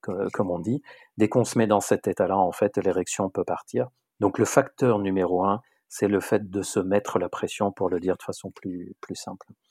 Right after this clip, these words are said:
Mais il y a plein d'autres facteurs, par exemple le fait de consommer de façon importante de l'alcool ou du, euh, des, des drogues un peu avant.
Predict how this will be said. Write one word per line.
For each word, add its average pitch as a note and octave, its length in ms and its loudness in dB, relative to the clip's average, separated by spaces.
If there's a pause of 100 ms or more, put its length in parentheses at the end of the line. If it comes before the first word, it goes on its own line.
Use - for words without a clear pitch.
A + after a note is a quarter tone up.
(360)
Mais F#2+ 120 4
il - 20 6
y F#2+ 40 6
a F#2+ 80 6
plein G#2 180 2
d'autres G2 320 0
facteurs, G2+ 420 2
par E2+ 140 -2
exemple F2+ 320 -6
le G2+ 80 -6
fait F2+ 180 -2
de F2+ 120 -6
consommer F2+ 420 -8
de - 60 -18
façon F2+ 280 -6
importante G2+ 460 -2 (380)
de G2 100 4
l'alcool F#2+ 460 4
ou F#2+ 160 -4
du, F#2 440 -4
euh, F#2+ 220 -6
des, F#2+ 160 -4
des G2 160 0
drogues F#2+ 340 4
un F2 100 0
peu F#2 180 2
avant. G#2+ 300 4